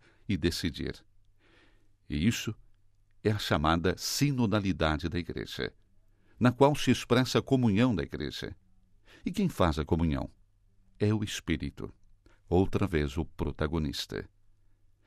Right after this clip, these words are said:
O que o Senhor pede de nós? Docilidade ao Espírito. O que o Senhor pede de nós? Não ter medo,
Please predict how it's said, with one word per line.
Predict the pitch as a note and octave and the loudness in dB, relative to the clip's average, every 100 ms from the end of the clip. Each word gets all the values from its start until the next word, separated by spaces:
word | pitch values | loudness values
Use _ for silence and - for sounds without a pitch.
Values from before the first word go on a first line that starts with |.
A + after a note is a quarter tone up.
| - - | -20 -4
O | - | -4
que | - | 0
o | F#3+ | -2
Senhor | - D3 D3 | 2 4 4
pede | - A#2+ A2+ | 4 0 2
de | G2+ G#2+ | 2 2
nós? | D2 - - - - _ _ _ _ - | 0 -4 -10 -16 -20 _ _ _ _ -16
Docilidade | - - A#2 - - G#2 G2 D#2+ E2 D#2+ | -6 4 4 4 0 0 2 4 2 0
ao | F2 | -2
Espírito. | F2 - - D2+ B1+ A#1+ G1+ - - - _ - - | -2 -6 -4 -4 -4 -10 -12 -12 -18 -20 _ -14 -4
O | D3 | -2
que | F3 | 0
o | D#3+ | -2
Senhor | - D3 D#3 | 0 2 0
pede | C3+ C#3 D#3+ C#3 | 2 2 2 2
de | B2 | 2
nós? | C3 C#3+ - - - _ _ _ _ - | 4 2 0 -8 -14 _ _ _ _ -4
Não | C3 D3+ | 0 0
ter | C#3+ C#3 G2 | 2 0 2
medo, | G2+ A#2+ G#2 D#2+ | 4 4 4 -2